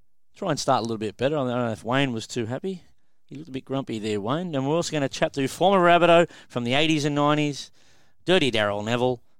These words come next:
He's a workmate of ours. Our remembering a Rabbitoh this week is an old mate of yours, boys, old teammate. And that's two G B,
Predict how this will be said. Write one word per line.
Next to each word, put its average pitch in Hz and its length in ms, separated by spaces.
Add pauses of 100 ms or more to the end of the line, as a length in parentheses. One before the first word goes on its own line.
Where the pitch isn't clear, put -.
He's 117 100
a 113 40
workmate 123 480
of 120 100
ours. 131 400 (560)
Our 175 220
remembering 151 520
a 117 40
Rabbitoh 151 360
this 117 180
week 269 260 (340)
is 139 100
an 156 80
old 160 140
mate 151 140
of 135 100
yours, 202 420 (180)
boys, - 380
old 151 220
teammate. 196 460 (580)
And 127 120
that's 127 200
two 165 220
G 147 200
B, 185 320